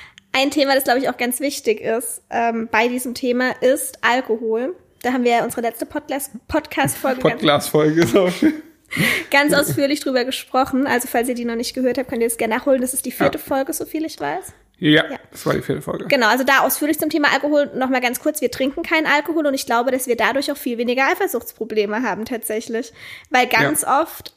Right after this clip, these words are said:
Speaker 1: Alkohol, feiern gehen und so weiter, da entstehen ja die Probleme ganz häufig. So wie ich das auch mitbekomme, so.
Speaker 2: Ja, kann ich mir schon vorstellen. I-, für mich ist es ehrlich gesagt aber immer so ein bisschen komisch, weil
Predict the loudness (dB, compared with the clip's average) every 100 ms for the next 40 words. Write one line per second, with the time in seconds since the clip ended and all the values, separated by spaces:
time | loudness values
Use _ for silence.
0 | -4 -2 0 0 2 0 0 0 0 -2
1 | -2 -4 -2 -2 0 0 0 0 0 -2
2 | 0 0 0 0 0 2 0 -4 -4 -4
3 | -2 -8 -6 -8 -6 -6 -6 -8 -14 -14
4 | -10 -2 0 0 -4 -4 -4 0 -2 -2
5 | -10 -8 -10 -10 -12 -14 -16 _ 0 2
6 | 4 2 2 2 2 0 0 0 0 2
7 | 2 0 -2 -16 _ -4 -2 -2 -4 -10
8 | 0 4 4 4 0 -4 -10 -14 _ -2
9 | 2 2 0 0 0 0 0 2 2 0
10 | 0 0 -2 -4 -6 -2 0 2 -2 -2
11 | 2 4 2 0